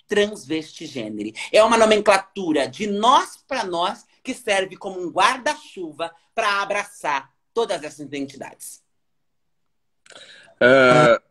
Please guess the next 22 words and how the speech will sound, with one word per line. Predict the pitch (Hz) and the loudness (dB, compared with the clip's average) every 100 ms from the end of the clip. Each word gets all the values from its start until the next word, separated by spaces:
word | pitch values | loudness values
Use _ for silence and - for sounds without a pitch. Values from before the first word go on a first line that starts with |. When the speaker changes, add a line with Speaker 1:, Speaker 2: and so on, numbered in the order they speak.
| _ _ _ _ _ - - - | _ _ _ _ _ -20 -14 -2
Speaker 2:
posso | 330 - 359 | 0 2 0
te | - | 2
perguntar | 208 208 175 160 135 170 147 | 4 4 4 0 2 2 2
se | 156 | -2
você | 131 151 | -6 -6
quer | - | -6
ter | - 113 | -4 -4
filho? | - 254 208 - _ _ _ _ | -4 -6 -6 -10 _ _ _ _
Você | - | -10
quer | - 196 | -2 -2
um | 180 | -2
filho? | 226 240 156 | -6 -6 -4
Você | 117 143 170 | -4 -2 -2
é | |
casado, | - 190 139 180 170 185 | 0 0 2 2 2 0
Speaker 1:
Pode. | 175 - _ _ - | -8 -20 _ _ -12
Speaker 2:
homem | 160 185 180 | -10 -10 -12
transgênero. | 160 156 147 120 139 - 165 175 185 - _ _ _ _ _ _ | -14 -12 -12 -12 -12 -12 -14 -12 -12 -14 _ _ _ _ _ _
Speaker 1:
Sim. | - | -10
Speaker 2:
Vocês | 151 107 | -8 -6
têm | |
um | 170 | -6